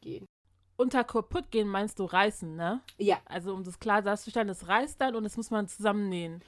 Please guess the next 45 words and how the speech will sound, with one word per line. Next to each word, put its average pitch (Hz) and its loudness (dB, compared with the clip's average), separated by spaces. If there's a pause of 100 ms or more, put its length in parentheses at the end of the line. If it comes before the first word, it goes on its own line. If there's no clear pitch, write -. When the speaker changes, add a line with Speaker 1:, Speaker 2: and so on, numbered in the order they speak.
(220)
Speaker 1:
Genau, 202 2
Speaker 2:
Am 175 -2
Speaker 1:
das 180 0
Speaker 2:
besten. 180 -12
Speaker 1:
muss 185 -4
man 185 -2
Speaker 2:
Wahrscheinlich 185 -2
höchstwahrscheinlich. 175 -4
Speaker 1:
zusammennähen. 160 -10
Genau, 165 -6
da 165 -8
gibt's - -12
verschiedene, 185 -8
also 165 -8
man 170 -8
spricht - -10
von 165 -12
Dammriss, 220 -8
ja, 180 -8
und 180 -12
da 175 -10
gibt's - -16
verschiedene 196 -8
Formen. 220 -6 (520)
Und 190 -4
wenn 190 0
der 180 -6
Anus 254 -6
mitreißt, 190 -6
dann 180 -12
hast - -16
du 175 -8
ein 170 -10 (220)
sehr, 170 -4
also 165 -8
eine 160 -8
krasse - -12
Verletzung. 156 -12
Und 175 -8 (380)
ich 180 -8
hab 196 -10
das 175 -6
noch 175 -8
nie 185 -2
erlebt. 156 -8